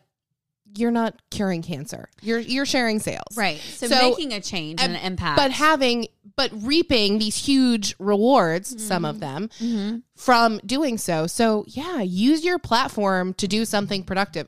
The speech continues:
Speaker 1: Are you debating on whether or not you should pour the
Speaker 2: Uh, yeah,
Speaker 1: rest of
Speaker 2: because
Speaker 1: that bottle?
Speaker 2: the
Speaker 1: Do
Speaker 2: temperature
Speaker 1: it.
Speaker 2: is gonna be different. No, I'm gonna do it.
Speaker 1: Oh.
Speaker 2: Oh, I'm gonna do it. I just,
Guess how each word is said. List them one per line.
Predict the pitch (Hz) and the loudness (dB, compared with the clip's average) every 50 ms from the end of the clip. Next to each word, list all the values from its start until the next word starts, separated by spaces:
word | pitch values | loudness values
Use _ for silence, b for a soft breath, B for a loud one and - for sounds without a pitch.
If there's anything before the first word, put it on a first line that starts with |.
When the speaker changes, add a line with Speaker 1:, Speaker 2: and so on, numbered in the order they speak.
| _ - | _ -2
Speaker 1:
Are | 214 220 | -2 -2
you | 220 226 233 240 226 | -2 -2 -4 -6 -8
debating | - 220 202 - 208 208 196 208 202 202 220 233 226 | -10 -14 -10 -6 -4 -4 -2 -2 -2 -2 -2 -2 -2
on | 214 202 | -2 -2
whether | 196 196 202 202 202 | -2 -2 -2 -2 -2
or | |
not | 196 190 180 - | -4 -4 -6 -6
you | 196 190 | -8 -8
should | - 202 190 | -8 -8 -8
pour | - 190 196 190 | -6 -4 -4 -4
the | 180 190 180 | -4 -4 -6
Speaker 2:
Uh, | - - - - - - - | -8 -8 -16 -18 -18 -18 -16
yeah, | - 285 240 262 277 277 285 285 277 | -12 -8 -6 -4 -2 0 0 2 2
Speaker 1:
rest | - 196 254 247 | 2 2 2 2
of | 208 | 2
Speaker 2:
because | |
Speaker 1:
that | 214 185 175 | 2 2 2
bottle? | 180 170 180 208 226 | 0 -2 0 0 -2
Speaker 2:
the | 226 220 214 | -2 -2 -4
Speaker 1:
Do | 214 - - | -4 -2 -2
Speaker 2:
temperature | 320 403 359 - 233 | 0 0 0 0 -2
Speaker 1:
it. | |
Speaker 2:
is | 208 214 | -4 -6
gonna | 233 220 | -8 -8
be | 214 202 196 | -8 -6 -6
different. | 208 185 202 208 214 - - | -8 -8 -8 -8 -10 -8 -8
No, | 277 262 240 | -4 -2 0
I'm | 254 339 427 | 0 -2 0
gonna | 359 277 320 403 359 | 0 0 0 0 0
do | 233 196 190 165 | -4 -4 -4 -4
it. | 160 170 170 - - | -4 -6 -6 -4 -2
Speaker 1:
Oh. | 233 214 208 220 - - - | 0 0 0 -2 -4 -2 2
Speaker 2:
Oh, | 247 233 | 4 6
I'm | 233 320 466 415 262 | 6 4 4 2 2
gonna | 294 403 427 349 | 2 2 2 2
do | 247 269 339 294 220 | 0 0 2 2 2
it. | 175 147 - | 0 0 0
I | 214 247 | 2 2
just, | 285 302 294 - | 4 2 2 2